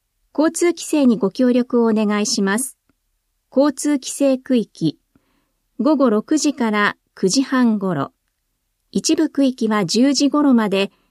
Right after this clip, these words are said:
自動車、自転車などが通行禁止となります。また、次の橋は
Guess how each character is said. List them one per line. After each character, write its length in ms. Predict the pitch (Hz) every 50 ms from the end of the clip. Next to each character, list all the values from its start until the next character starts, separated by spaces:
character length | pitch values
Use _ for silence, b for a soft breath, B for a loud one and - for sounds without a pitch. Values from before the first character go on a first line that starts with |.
| _ _ -
自 160 | 202 214 202
動 200 | 214 240 226 214
車、 300 | - - - 156 - - _ _ -
自 120 | - 165 180
転 240 | - 285 311 311
車 160 | 311 - 247 226
な 120 | 233 220
ど 140 | 214 208 196
が 220 | 190 190 196 196 _ _ _ _ _
通 260 | - - 240 240 247 247
行 240 | - 233 220 220
禁 240 | - - - 202 202
止 180 | 202 - - -
と 100 | 202 185
な 120 | 180 180
り 100 | 170 170
ま 160 | 165 165 180
す。 160 | - - - _ _ _ _ _ _ _ _ _ _ _ _ _ _ _ _ _ _ _ _ _ _ _ _ _ _ _ _ _ _ _ _ -
ま 120 | 277 226
た、 240 | - - 233 226 226
次 300 | 220 - - 240 302 339
の 120 | 330 320 285
橋 300 | 269 233 - - 240 220
は 200 | 202 208 208